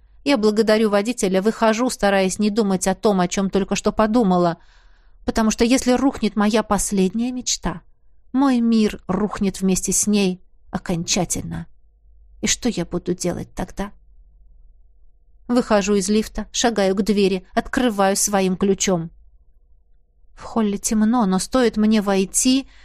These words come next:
свет зажигается автоматически. Доносящиеся из гостиной голоса стихают. Встречать меня выходит Ингрид. Её лицо просто каменное.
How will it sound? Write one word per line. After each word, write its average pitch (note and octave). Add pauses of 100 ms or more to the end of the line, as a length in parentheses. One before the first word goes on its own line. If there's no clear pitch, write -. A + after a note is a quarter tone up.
(140)
свет C4
зажигается A#3
автоматически. A#3 (800)
Доносящиеся B3
из A3
гостиной A3
голоса G#3
стихают. - (380)
Встречать A3
меня B3
выходит G#3
Ингрид. D#3 (800)
Её G#3
лицо G3+
просто A3+ (140)
каменное. E3+